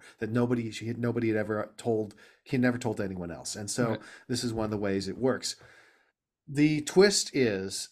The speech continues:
Speaker 1: that we discover, you know, we've seen this movie and we've seen that she has a daughter who is ill and passes away.
Speaker 2: Oh, right. Jesus. Okay.
Speaker 1: And the twist is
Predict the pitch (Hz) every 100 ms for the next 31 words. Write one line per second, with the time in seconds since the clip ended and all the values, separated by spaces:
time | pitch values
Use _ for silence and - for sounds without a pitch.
0 | - 123 117 127 143 151 - 208 208 104
1 | 85 - _ _ _ _ 120 110 117 123
2 | 123 - - 170 165 127 127 131 127 101
3 | 98 107 110 107 - 131 127 123 117 107
4 | 104 - 123 120 110 107 113 110 110 104
5 | 110 107 104 117 113 113 110 101 98 113
6 | 110 - 101 101 104 110 165 190 202 156
7 | 104 - 123 120 104 - _ - - -
8 | - - 135 135 135 131 131 - 208 240
9 | - - 117 104 98 98 98 -